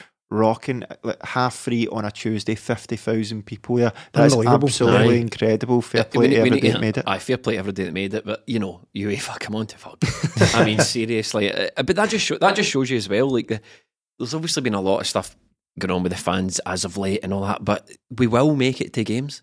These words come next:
Speaker 3: You give us,
Speaker 1: Yeah.
Speaker 3: you know, we're gonna get there and we're gonna support the team, and I don't know how many half days we're putting in
Speaker 2: Don't
Speaker 3: Glasgow,
Speaker 2: say
Speaker 3: how
Speaker 2: that.
Speaker 3: many
Speaker 2: We're gonna
Speaker 3: people
Speaker 2: end up with
Speaker 3: don't.
Speaker 2: one at ten o'clock in the morning or something like that. If you put that
Speaker 3: <laughs>
Speaker 2: message
Speaker 3: Aye,
Speaker 2: out there
Speaker 3: well,
Speaker 2: into the ether. <laughs>
Speaker 3: But that was a ridiculous time to, to schedule a match.
Speaker 1: It was, but <sighs> d-,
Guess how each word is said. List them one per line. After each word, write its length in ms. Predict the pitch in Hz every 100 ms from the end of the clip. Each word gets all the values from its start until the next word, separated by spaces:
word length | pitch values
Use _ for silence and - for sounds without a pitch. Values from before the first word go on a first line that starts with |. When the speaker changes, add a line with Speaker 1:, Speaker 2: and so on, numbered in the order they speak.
| -
Speaker 3:
You 180 | 127 135
give 200 | 143 156
us, 160 | 226
Speaker 1:
Yeah. 40 | 120
Speaker 3:
you 80 |
know, 60 | 127
we're 140 | 120
gonna 280 | 104 123 143
get 220 | 123 120
there 140 | 120 113
and 100 | 107
we're 80 | 104
gonna 240 | 107 113
support 460 | - 101 104 110 -
the 80 | -
team, 240 | 110 127
and 100 | 104 - - _
I 80 | 104
don't 140 | 123
know 60 | 92
how 180 | 92 101
many 180 | 101 98
half 280 | 98 98 -
days 200 | 101 101
we're 120 | 95
putting 320 | - 104 92
in 100 | 98
Speaker 2:
Don't 100 | 95
Speaker 3:
Glasgow, 280 | - - 202
Speaker 2:
say 80 | -
Speaker 3:
how 80 | -
Speaker 2:
that. 60 |
Speaker 3:
many 140 | 131 -
Speaker 2:
We're 40 |
gonna 100 | 147
Speaker 3:
people 60 | 156
Speaker 2:
end 100 | 135
up 60 | 110
with 40 |
Speaker 3:
don't. 80 | 101
Speaker 2:
one 140 | 110 113
at 80 | 110
ten 160 | 120
o'clock 240 | 110 - 110
in 60 |
the 40 | 98
morning 340 | 101 127 151
or 60 | 147
something 240 | 147 135
like 160 | 139 139
that. 360 | 143 156 175 151
If 80 | 151
you 60 |
put 180 | 135 147
that 180 | 131 127
Speaker 3:
<laughs> 0 |
Speaker 2:
message 320 | 131 117 117
Speaker 3:
Aye, 60 | 139
Speaker 2:
out 60 |
there 140 | 139 135
Speaker 3:
well, 120 | 135
Speaker 2:
into 120 | 127
the 100 | 127
ether. 280 | 123 135 127
<laughs> 600 | - - - 165 196 - -
Speaker 3:
But 80 |
that 160 | 135 160
was 100 | 135
a 80 | 123
ridiculous 500 | 101 104 101 101 -
time 220 | 107 107
to, 360 | 107 107 - -
to 140 | 104
schedule 360 | - 104 104 107
a 60 | 107
match. 340 | 104 - - _ -
Speaker 1:
It 160 | 147 147
was, 280 | 147 156 151
but 360 | 131 120 - _ _ -
<sighs> 400 | - - -
d-, 80 | -